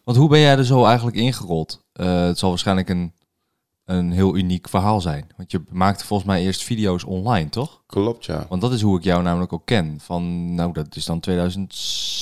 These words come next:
Speaker 1: zeventien, zestien geweest?
Speaker 2: Ja, klopt. Ik maakte video, ik maak nog steeds video's online, alleen nu doe ik het anders.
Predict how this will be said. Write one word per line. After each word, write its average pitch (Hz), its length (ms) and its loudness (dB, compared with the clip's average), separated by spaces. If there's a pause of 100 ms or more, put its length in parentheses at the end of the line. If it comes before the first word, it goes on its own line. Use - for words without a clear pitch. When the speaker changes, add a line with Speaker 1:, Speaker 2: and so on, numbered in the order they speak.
(160)
Speaker 1:
zeventien, 135 1000 -8
zestien 139 500 -6
geweest? 151 500 -6
Speaker 2:
Ja, 262 680 -10
klopt. 135 440 -2
Ik 147 100 -8
maakte 113 380 -4
video, 113 360 0
ik - 100 -2
maak 95 160 0
nog 90 100 -10
steeds 104 220 -4
video's 92 260 -2
online, 87 360 0
alleen 85 240 -2
nu 90 100 -4
doe 87 120 -2
ik - 60 -14
het - 140 -16
anders. 113 520 -6